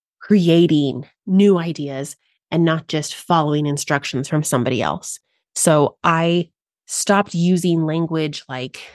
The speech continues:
"You tell me what to do and I do it," because I wanted to emphasize the fact that I was the expert and that we were collaborating.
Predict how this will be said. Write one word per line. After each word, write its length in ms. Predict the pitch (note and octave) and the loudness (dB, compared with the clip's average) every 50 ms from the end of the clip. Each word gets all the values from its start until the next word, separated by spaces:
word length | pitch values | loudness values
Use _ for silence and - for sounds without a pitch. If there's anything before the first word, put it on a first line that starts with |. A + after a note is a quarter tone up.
| _ _ _ _ | _ _ _ _
"You 280 | - C#3+ D3+ E3 F#3 F3 | -8 -2 2 2 2 2
tell 200 | - - - F3+ | 2 0 2 2
me 160 | F3+ E3+ E3+ | 4 4 4
what 220 | D#3+ D#3+ - - | 2 0 -2 -2
to 100 | - D#3+ | -6 -2
do 240 | D3+ E3 D#3+ D#3+ D3+ - | 0 2 2 2 0 -2
and 120 | D#3 D3+ - | -4 -6 -6
I 160 | - D3 D3 C#3+ | -6 -6 -6 -2
do 240 | D3 E3+ E3 D3+ | 0 2 2 2
it," 200 | C#3+ B2+ - - - _ _ _ _ _ | 0 -2 -6 -8 -16 _ _ _ _ _
because 280 | - F3+ E3 - E3 - - - | -6 -2 0 0 -2 -2 -2 -2
I 160 | D#3 D3+ D#3+ | 0 2 2
wanted 340 | D#3+ D#3 D3+ D3+ D3 D3 D3 | 2 0 0 0 -2 -2 -2
to 100 | D3 - | -2 -2
emphasize 440 | D#3+ D#3+ D3 - - - D#3 D3 C3+ | -4 -4 -4 -4 -4 -4 -4 -2 -4
the 100 | D#3 C#3+ | -4 -4
fact 280 | - D#3 C#3 C#3+ - | -4 -6 -6 -6 -6
that 120 | - - - - | -8 -6 -4 -4
I 180 | D3 C#3+ D3+ | -2 0 0
was 160 | D3+ D#3 D3 | 0 0 0
the 160 | - D#3 - - | 0 -2 -2 -2
expert 400 | - - - - - G3 G3+ - | -4 -6 -6 -2 0 0 0 2
and 140 | F3 E3 D#3 | 0 0 0
that 80 | - | 0
we 120 | C#3+ D3+ C#3+ | 0 0 0
were 140 | C3 C3+ C#3+ | 0 -4 -6
collaborating. 920 | - - - C#3+ C#3+ C#3+ C3 B2+ - - - - D#2+ - - - - - | -8 -10 -10 -6 -4 -4 -4 -4 -6 -8 -8 -8 -8 -10 -12 -14 -14 -14